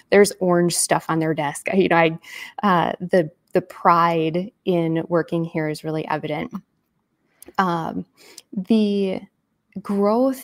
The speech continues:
in our programming, thank you, Jim, I appreciate that. Um, the growth in our programming has really gone in depth with Gallup, um, as Gallup continues to grow and provide more research-based, um, approaches for us to utilize. So I think about,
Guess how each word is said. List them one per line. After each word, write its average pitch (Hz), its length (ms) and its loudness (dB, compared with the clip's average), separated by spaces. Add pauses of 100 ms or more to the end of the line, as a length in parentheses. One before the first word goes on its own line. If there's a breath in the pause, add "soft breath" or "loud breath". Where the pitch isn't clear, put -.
in 190 220 -4
our 175 300 -6
programming, 175 720 -2
thank - 300 -6
you, 165 80 -4
Jim, 82 260 -8
I 85 60 -4
appreciate - 560 -8
that. - 200 -8 (520 loud breath)
Um, 196 340 2
the 226 60 6
growth 254 260 4
in 269 80 4
our 214 80 0
programming 180 460 -2
has 175 180 -8
really 180 200 0
gone 175 560 -4 (260)
in 214 220 2
depth - 480 -2 (120)
with 220 260 2
Gallup, 220 520 0 (180)
um, 190 300 -4
as 208 180 4
Gallup 247 400 -2
continues 175 480 -4
to 180 100 -6
grow 160 340 -4
and 185 140 -6
provide 180 380 0
more 185 240 -2
research-based, 170 1160 -6 (520 loud breath)
um, 175 300 -4
approaches 185 600 -2
for - 120 -10
us 170 200 -8
to - 100 -10
utilize. 165 600 -2
So 175 100 -2
I 170 120 0
think 180 260 -6
about, 165 600 -4